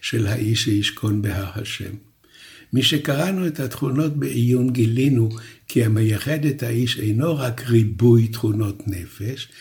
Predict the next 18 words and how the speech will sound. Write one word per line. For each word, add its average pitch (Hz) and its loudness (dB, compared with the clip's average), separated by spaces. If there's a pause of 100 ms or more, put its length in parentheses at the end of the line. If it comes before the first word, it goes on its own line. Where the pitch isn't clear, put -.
(300)
אלא 120 0
איזון 117 2
מלא 135 2
בין 120 2
עשה 135 -2 (200)
ולא 113 -2
תעשה. - -10 (540)
יודע 127 2
הוא 135 4
את 127 -2
המידה 110 0
הנכונה 113 0
בעשייה, 107 -4 (460)
ואת 107 -8
המידה 98 -6
הנכונה 123 -2
בהימנעות 139 -2
מעשייה. - -8